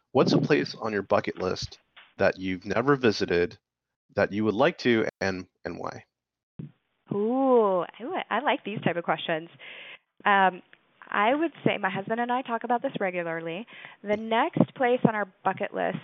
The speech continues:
Speaker 2: that we would really like to see is we'd like to venture to Spain. Um, for me, it would be more of the southern coast of Spain and a tour along there. And I think for him, it would be, uh, traveling north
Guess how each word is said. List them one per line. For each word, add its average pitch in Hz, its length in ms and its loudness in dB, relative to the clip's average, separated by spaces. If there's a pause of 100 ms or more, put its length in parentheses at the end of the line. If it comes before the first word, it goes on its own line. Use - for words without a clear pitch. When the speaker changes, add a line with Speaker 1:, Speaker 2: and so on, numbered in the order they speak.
Speaker 2:
that 190 100 -4
we 202 140 -2
would 190 140 -4
really 190 320 -2
like 254 180 -2
to 311 100 -6 (120)
see 175 460 -6
is 185 260 -2
we'd 190 220 -4
like 175 180 -2
to 208 100 -6
venture 185 320 -6
to 185 100 -6 (120)
Spain. 180 440 -4 (640)
Um, 170 440 -4 (680)
for 214 100 2
me, 226 380 -2
it 254 60 2
would 208 180 2
be 196 220 0
more 185 260 2
of 175 80 -6
the 170 100 -6 (140)
southern 220 320 0
coast 285 300 -4
of 320 100 -4 (120)
Spain 302 460 -4
and 202 120 -4
a 175 120 -2 (120)
tour 220 240 4
along 185 340 2
there. 185 280 0 (540)
And 208 220 0
I 202 220 4
think 208 180 -6 (100)
for 175 180 0
him, 220 260 -2 (120)
it 254 80 0
would 214 260 2
be, 196 400 -2 (140)
uh, - 40 -12 (100)
traveling 185 400 -4
north 175 220 -4